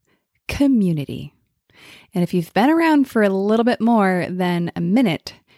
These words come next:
you know how I feel about community and the power that it has to heal and change your life. And lastly,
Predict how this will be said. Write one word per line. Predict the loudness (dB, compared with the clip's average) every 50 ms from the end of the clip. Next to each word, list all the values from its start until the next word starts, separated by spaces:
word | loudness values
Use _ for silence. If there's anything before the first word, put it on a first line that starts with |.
| _ _ -12
you | -6 -2 0 0 0
know | 0 0 2 2 2 2 0 -2 -4 -8 -14 -14 -16 -10
how | -8 -4 -4
I | -4
feel | -4 -2 -4 -4
about | -2 -4 -6 -8 -8
community | -8 -4 -2 0 0 2 2 2 2 2 2 -2 _ _ _ -6
and | -4 -2 -2
the | -4 -6
power | -8 -14 -8 -2 0 0 0 0 0 -4 -4 -6 _ -6
that | -4 -4
it | -4
has | -8 -6 -6 -6 -4 -4 -6 -8 -10
to | -8 -10
heal | -8 -4 -2 -2 -2
and | -2 -4 -4
change | -6 -6 -8 -8 -8 -10
your | -12 -12 -10
life. | -10 -12 -12 -14 _ _ _ _ _ _ _ _ _ _ _ _ _ -2
And | 0 2 2 2
lastly, | 2 0 0 0 0 -2 -4 -6 -6 -6 -4 -4 -4 -4 -4